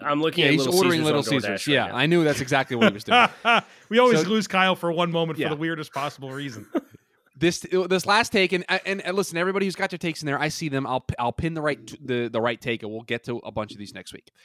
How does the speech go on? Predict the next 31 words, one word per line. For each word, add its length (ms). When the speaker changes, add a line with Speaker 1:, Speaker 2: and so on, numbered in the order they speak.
Speaker 2:
Teddy 300
seven 360
one 200
one, 280
take, 280
first 240
time 160
take. 220
Welcome 160
to 60
the 40
show. 180
Speaker 3:
Welcome. 340
Speaker 1:
Hey. 1400
Speaker 2:
We, 300
we 240
often 380
talk 260
about 240
trades 380
being 340
as, 320
uh, 140
as 180
being 300
win-win 580
or 220
one 280
side 300
winning. 400
However, 760